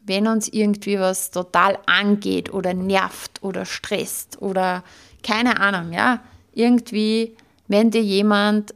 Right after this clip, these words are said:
äh, in, auf Oberösterreichisch jemand so richtig am Socken geht oder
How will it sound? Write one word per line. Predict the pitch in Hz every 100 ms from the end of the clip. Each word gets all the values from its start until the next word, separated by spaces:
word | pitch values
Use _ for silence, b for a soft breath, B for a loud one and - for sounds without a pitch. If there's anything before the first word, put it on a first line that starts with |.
| 202
äh, | 196 190 190
in, | 196 -
auf | 190 -
Oberösterreichisch | 202 208 214 214 196 190 190 - 202 196 -
jemand | 185 185 190
so | 190
richtig | 196 196 - 208
am | 190
Socken | - - 190 - - 190
geht | - - - - b b b b b b b b _ _ -
oder | 196 190 185 185 185